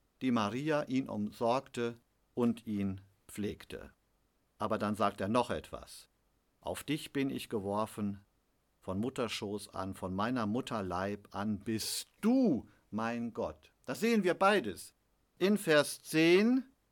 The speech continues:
seine Abhängigkeit als Mensch, in Vers elf, da sehen wir, dass er Gott ist. Und kein Mensch sonst kann sagen,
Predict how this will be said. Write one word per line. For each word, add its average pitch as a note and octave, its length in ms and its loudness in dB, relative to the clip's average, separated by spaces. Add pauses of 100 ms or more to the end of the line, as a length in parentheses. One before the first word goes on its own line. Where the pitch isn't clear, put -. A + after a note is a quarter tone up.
(200)
seine D3 320 2
Abhängigkeit E3+ 640 2
als - 300 -4
Mensch, C3+ 640 2 (420)
in C3+ 200 2
Vers G2 480 -4
elf, D3+ 540 2 (360)
da G2 140 -2
sehen B2 420 2
wir, G#2 340 0 (240)
dass - 380 -4
er A2+ 440 2 (140)
Gott - 280 -4
ist. - 580 -12 (800)
Und D#3 400 0 (240)
kein A3+ 360 4
Mensch A2 680 2
sonst A2 720 2
kann C#3+ 280 0
sagen, A#2+ 720 2